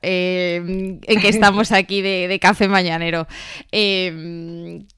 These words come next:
Speaker 1: ¿cómo te cuidas, Alejandra? Eh, dame algunos tips, porque, eh, yo lo intento.
Speaker 2: Mal.
Speaker 1: <laughs> Nos cuidamos muy mal, pero, eh, eh, quiero decir, el otro día me, me decían, "Oye, pero tú,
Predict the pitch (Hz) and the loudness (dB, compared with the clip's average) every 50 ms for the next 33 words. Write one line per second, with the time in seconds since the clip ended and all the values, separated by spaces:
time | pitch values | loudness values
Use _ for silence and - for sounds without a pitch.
0 | _ _ - 233 233 247 220 254 - - 170 175 180 170 - - 175 143 143 - | _ _ -8 -8 -6 -4 -6 -6 -6 -4 -4 0 0 -2 -2 -4 -8 -8 -8 -8
1 | 185 156 151 151 147 - _ _ _ _ - 185 180 170 156 160 170 175 180 175 | -8 -6 -6 -6 -8 -10 _ _ _ _ -6 -6 -4 -4 -4 -6 -6 -6 -6 -6
2 | 160 151 190 190 202 214 233 269 233 190 175 - - 180 175 - - - - - | -2 2 2 2 4 4 2 2 2 0 0 -2 -2 -4 -4 -4 -6 -18 -12 -6
3 | - 190 185 180 - 170 160 - - 180 180 165 - - 208 208 240 277 247 202 | -4 -4 -4 -4 -4 -4 -4 -4 -2 -2 -2 -4 -2 0 2 2 2 2 2 2
4 | 220 220 220 214 247 254 269 320 - 147 - 156 165 170 165 170 156 135 - - | 2 0 2 2 2 2 2 2 0 0 2 2 4 4 4 4 4 2 -2 -4
5 | - - 120 - - 269 254 240 240 233 - 240 226 233 277 311 247 262 269 262 | -6 -6 -2 2 2 2 4 2 0 0 2 4 4 4 4 2 0 0 0 0
6 | 233 214 214 208 208 247 254 - - 254 233 208 208 202 202 202 202 196 - 208 | 2 4 4 4 2 2 0 -2 0 0 2 2 4 4 4 4 2 0 0 0
7 | 208 202 196 196 196 180 117 - - - 202 196 196 190 190 190 190 190 185 - | 0 0 0 0 -2 -2 -4 -4 -2 0 0 2 2 0 0 0 -2 -4 -4 -4
8 | 240 233 214 214 220 214 - 214 202 196 190 - 190 190 185 185 196 190 220 220 | -2 -2 0 0 -2 -2 -2 -2 -2 -2 -2 -4 -4 -2 -2 -2 -4 -4 -2 -2
9 | 220 220 214 202 208 202 190 185 185 185 185 185 - 190 202 196 196 185 208 202 | 0 0 0 -2 -2 -4 -4 -4 -6 -6 -8 -8 -8 -8 -8 -8 -8 -10 -12 -14
10 | 196 208 247 220 - 220 202 196 202 - 254 262 294 320 | -14 -14 -16 -16 -16 -16 -18 -18 -18 -16 -16 -14 -14 -16